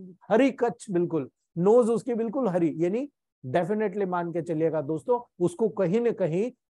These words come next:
उसकी माँ बाप से एलर्जी भी मिल रहा है और निमोनिया भी खतरनाक है, ठीक है। सी फ़ाइव पी वन एफ़ वन डब्ल्यू ई, उसको मैंने कहा कि आप भी स्मेल कीजिए, उसकी माँ को कहा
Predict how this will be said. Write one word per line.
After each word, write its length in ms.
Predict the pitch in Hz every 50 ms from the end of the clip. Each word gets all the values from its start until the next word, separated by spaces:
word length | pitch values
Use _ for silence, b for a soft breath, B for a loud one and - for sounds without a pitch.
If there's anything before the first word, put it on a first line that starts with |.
| _ _ -
उसकी 260 | 165 - - 240 226 214
माँ 240 | 190 175 180 190
बाप 180 | 196 220 226 202
से 180 | 151 226 240 233 180
एलर्जी 380 | 170 165 165 170 165 156 214
भी 120 | 226 233 240
मिल 140 | 233 233 233
रहा 140 | 233 247 262
है 80 | 269
और 140 | 269 254 226
निमोनिया 420 | 202 180 180 180 196 202 208 214 208
भी 100 | 208 196
खतरनाक 540 | - 165 143 156 139 135 139 131 127 113 -
है, 80 | 131 120 _ _ _ _ -
ठीक 160 | 214 220 226
है। 160 | 190 - - - _ _ _ _ _ _ _ _ _ _ _ _ _ _ _ -
सी 180 | - - 196 208
फ़ाइव 240 | 185 233 240 247 247 247 _ _ _ _ _ -
पी 120 | 196 202 214
वन 200 | 208 240 254 262 254 -
एफ़ 140 | 196 170 - -
वन 160 | 208 202 196
डब्ल्यू 260 | 175 170 147 151 151 135
ई, 60 | 127 _ _ _ _ _ _ _ _ _ _ _ _ _ _ _ _ -
उसको 280 | 180 170 - - 277
मैंने 260 | 254 220 208 190 190 180
कहा 380 | 190 190 160 175 196 180 160 175 - - _ _ _ -
कि 80 | 220 233 226 -
आप 180 | 165 165 175 165
भी 200 | 156 175 240 240
स्मेल 340 | - - 190 202 202 190 175
कीजिए, 400 | 143 147 160 151 135 160 185 220
उसकी 340 | 220 - 196 135 - - 180
माँ 240 | 165 160 156 151 160 147
को 140 | - 190
कहा 320 | 185 202 202 190 196 233